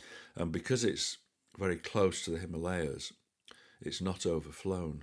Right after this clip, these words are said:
by commercial aircraft. So, and with so few vehicles, it's, um, it can be a really quiet place. And you really get the sense you're entering this ancient forest when you go into the place.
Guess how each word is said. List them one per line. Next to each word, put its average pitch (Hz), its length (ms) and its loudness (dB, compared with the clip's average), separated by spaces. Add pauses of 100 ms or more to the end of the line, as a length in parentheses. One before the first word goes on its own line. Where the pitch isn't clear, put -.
by 82 180 -4
commercial 80 560 -4
aircraft. 78 520 -8 (540)
So, 82 440 0 (1000)
and 226 80 2
with 190 120 2
so 92 240 6
few 85 280 0
vehicles, 73 680 -2
it's, - 380 -6
um, 76 400 -2 (800)
it 80 200 -10
can 85 140 -2
be 80 80 2
a 80 60 4
really 80 300 0
quiet 78 420 -6
place. 82 300 -4
And 92 100 2
you 92 80 6
really 95 320 6 (520)
get - 220 -2
the 87 80 -2
sense 87 440 2
you're 82 120 2
entering 80 520 0
this 78 340 -4 (440)
ancient 82 640 -2 (120)
forest 82 580 -4
when 80 100 -4
you 82 120 -6
go 78 180 -4
into 80 240 -6
the 80 80 -8
place. 80 440 -8